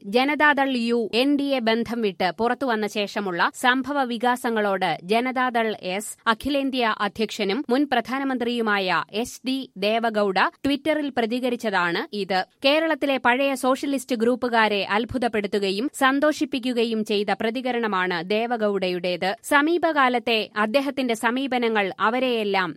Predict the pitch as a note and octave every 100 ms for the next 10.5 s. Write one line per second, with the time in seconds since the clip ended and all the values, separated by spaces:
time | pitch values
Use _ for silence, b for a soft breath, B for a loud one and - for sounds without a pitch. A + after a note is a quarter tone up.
0 | G#3 A3 A#3 B3+ - G3 F3+ G#3 F#3+ F3+
1 | F#3 F#3+ b B3+ C#4 E4+ E4+ D#4 D4 C#4+
2 | B3+ A#3 A#3 A3 G3+ G3 B3 D#4 C4 D#4
3 | D#4+ - D4 C4+ B3+ A#3 A#3 A3+ A3+ G#3
4 | G3 F#3+ F3+ - A3 B3+ C4 A#3+ A3+ G#3
5 | A3+ C4 C4 C#4 A3+ G3+ G3 G3 G#3 B3+
6 | B3 A3+ E3+ E3+ E3 - G#3 A#3 A#3 G3
7 | D#3+ G#3 G#3 F3 F3 F3 F#3 - - C#4+
8 | E4 E4 D4+ C#4+ C#4 A#3+ C4 C#4+ D4+ C#4+
9 | C4 B3+ A#3+ A3+ A3+ B3 C4+ C#4+ C4 B3+
10 | B3 A3+ G#3+ G3